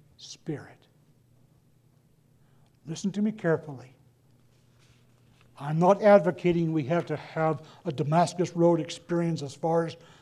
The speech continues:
the, the same thing that Paul experienced, this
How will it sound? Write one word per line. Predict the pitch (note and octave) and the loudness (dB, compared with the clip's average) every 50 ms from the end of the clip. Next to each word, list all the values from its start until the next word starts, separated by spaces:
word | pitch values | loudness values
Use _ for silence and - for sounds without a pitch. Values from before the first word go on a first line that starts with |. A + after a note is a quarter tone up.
| _ _ _ _ | _ _ _ _
the, | C3+ D#3+ D#3 D3+ C#3 B2+ - - - _ _ - - - - _ _ _ | -4 -4 -4 -4 -6 -8 -12 -18 -20 _ _ -20 -20 -20 -20 _ _ _
the | E3+ D#3 D#3+ D3 - - G3 A#3+ - _ _ _ _ _ _ _ _ _ _ _ _ - | -8 -8 -8 -10 -14 -18 -20 -20 -20 _ _ _ _ _ _ _ _ _ _ _ _ -18
same | - - - G3+ F#3+ F#3+ F3+ E3+ E3 D#3+ | -10 -2 0 2 2 2 2 0 -2 -4
thing | E3 - F#3+ F3+ F3 | -4 -2 -2 -2 -2
that | D#3 C3+ - - | -2 -6 -12 -6
Paul | - F#3 F#3 F3 E3+ D#3+ | 0 2 4 4 4 0
experienced, | D3+ - - - - - E3+ E3 E3 D#3+ C#3+ - - | -2 -8 -14 -14 -8 -6 -6 -4 -4 -6 -8 -10 -14
this | D3 C3 - - - | -14 -16 -16 -18 -20